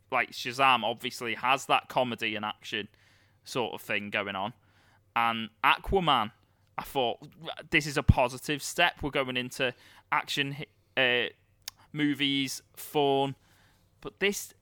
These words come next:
to me, it didn't feel fun because it was too, it was damn well too long and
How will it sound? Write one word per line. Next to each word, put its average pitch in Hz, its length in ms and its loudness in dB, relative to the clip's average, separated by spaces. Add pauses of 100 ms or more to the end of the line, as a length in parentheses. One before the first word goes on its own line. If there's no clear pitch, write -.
(180)
to - 100 -8
me, 208 240 6
it 143 100 0
didn't 147 240 0
feel 131 240 2
fun 214 440 0
because 175 320 -2 (120)
it - 120 -4
was - 120 -10
too, 226 280 -4 (240)
it 170 100 -6
was 262 120 -12 (120)
damn 226 380 2
well 185 220 4
too 165 300 -2
long 143 440 0
and 123 280 -4